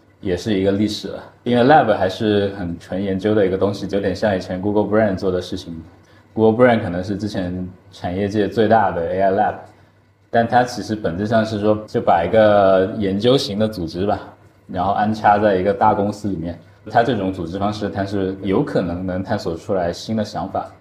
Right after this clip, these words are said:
但是它很难产生伟大的系统。所以我觉得这个是一个局限性，它可能能产生 transformer，但可能产生不了G P T。可以看到，就是说这个模式现在也是在被重新思考嘛。我觉-，我觉得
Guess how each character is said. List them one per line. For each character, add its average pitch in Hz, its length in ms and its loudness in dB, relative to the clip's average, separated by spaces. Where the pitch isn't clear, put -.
但 110 120 0
是 107 160 -4
它 107 220 0
很 107 180 -4
难 87 200 -4
产 85 200 -10
生 98 240 -6
伟 87 140 -2
大 98 220 2
的 82 200 -2
系 87 220 -8
统。 - 140 -14
所 98 80 -4
以 98 40 -2
我 92 60 0
觉 87 140 -4
得 90 80 -2
这 104 180 0
个 98 80 2
是 92 260 -4
一 90 80 -2
个 90 300 0
局 87 140 -8
限 95 180 -6
性， 90 320 -10
它 95 240 -2
可 95 140 -8
能 87 420 -8
能 87 160 -6
产 90 220 -6
生 95 260 -6
transformer， 95 600 -6
但 92 160 -4
可 - 100 -14
能 87 160 -8
产 85 160 -10
生 90 160 -10
不 92 80 -4
了 85 160 -6
G 92 140 -12
P 87 100 -10
T。 - 220 -16
可 113 120 0
以 104 60 0
看 113 140 -2
到， 110 140 4
就 107 100 0
是 104 60 -2
说 117 100 0
这 147 140 2
个 117 160 6
模 90 180 -4
式 113 220 -4
现 113 140 -4
在 101 260 0
也 87 80 -12
是 107 160 -8
在 107 220 4
被 98 180 0
重 92 180 -10
新 104 120 -8
思 110 180 -8
考 104 220 -4
嘛。 87 120 -10
我 87 120 -8
觉-， 87 140 -12
我 87 100 -10
觉 87 80 -12
得 90 180 -6